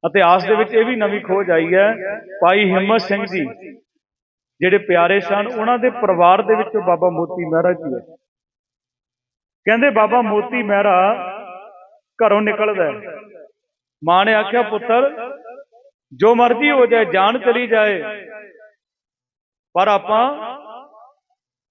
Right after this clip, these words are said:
ਉਹਨਾਂ ਦੀ ਸੇਵਾ ਕਰਨੀ ਹੈ, ਜਿਨ੍ਹਾਂ ਨੇ ਸਾਡੇ ਵਾਸਤੇ ਇੰਨੇ ਦੁੱਖ ਉਠਾਏ ਆ।" ਰਾਤ ਦਾ ਸਮਾਂ ਸੀ, ਦੁੱਧ ਗਰਮ ਕਰਕੇ ਲੈ ਗਿਆ, ਜੋ ਮੇਵੇ ਮਿਲੇ ਘਰੋਂ ਲੈ ਗਿਆ।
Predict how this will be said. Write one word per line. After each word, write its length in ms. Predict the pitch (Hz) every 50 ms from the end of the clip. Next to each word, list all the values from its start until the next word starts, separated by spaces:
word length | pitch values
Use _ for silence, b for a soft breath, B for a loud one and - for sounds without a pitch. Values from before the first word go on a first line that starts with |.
| _ _ _ -
ਉਹਨਾਂ 240 | 196 196 202 202 196
ਦੀ 80 | 226
ਸੇਵਾ 380 | 247 - 208 190 180 170 202 220
ਕਰਨੀ 480 | 208 214 196 180 180 170 175 170 156 143
ਹੈ, 240 | 131 - - - - -
ਜਿਨ੍ਹਾਂ 240 | 180 196 208 214
ਨੇ 120 | 220 226 220
ਸਾਡੇ 300 | - - 185 180 175 202 202
ਵਾਸਤੇ 440 | 185 185 180 185 - - 202 208 214 233 247 254 262 - 180 185
ਇੰਨੇ 200 | 190 196 214 202
ਦੁੱਖ 340 | 185 156 180 196 202 196
ਉਠਾਏ 460 | 202 196 196 196 165 156 147 151 147 143
ਆ।" 360 | 131 - 151 151 147 - - - - _ _ _ _ _ _ _ _ _ _ _ _ _ _ _ _ _ _ _ _ _ _ - 147
ਰਾਤ 220 | 170 180 190 185
ਦਾ 100 | 214 220
ਸਮਾਂ 360 | 190 185 196 202 208 220 220
ਸੀ, 160 | 202 214 240 240
ਦੁੱਧ 240 | 220 196 196 220
ਗਰਮ 340 | 220 226 - 196 185 190 190
ਕਰਕੇ 360 | - 202 185 180 - 180 185 165
ਲੈ 140 | 160 151 147
ਗਿਆ, 160 | 131 143 151
ਜੋ 220 | 151 147 165 180 175
ਮੇਵੇ 380 | 165 165 175 175 175 196 202
ਮਿਲੇ 320 | 180 180 190 180 180 180 180
ਘਰੋਂ 360 | 180 180 151 156 160 170 165
ਲੈ 200 | 143 147 147 151
ਗਿਆ। 220 | 143 151 147 151